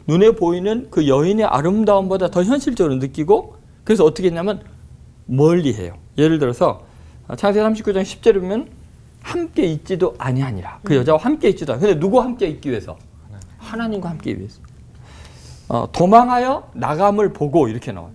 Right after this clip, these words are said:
Speaker 1: 요셉이 옷까지 벗-, 벗어 던지고 도망가요.
Speaker 2: 음.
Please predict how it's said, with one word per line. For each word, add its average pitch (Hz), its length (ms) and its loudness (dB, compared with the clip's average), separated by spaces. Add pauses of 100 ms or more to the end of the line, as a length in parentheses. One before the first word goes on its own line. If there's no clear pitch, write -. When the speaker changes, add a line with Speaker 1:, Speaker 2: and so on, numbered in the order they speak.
Speaker 1:
요셉이 170 520 0 (240)
옷까지 196 400 0
벗-, - 340 -10
벗어 151 260 -2
던지고 151 440 -6
도망가요. 165 640 -2 (220)
Speaker 2:
음. 190 140 -20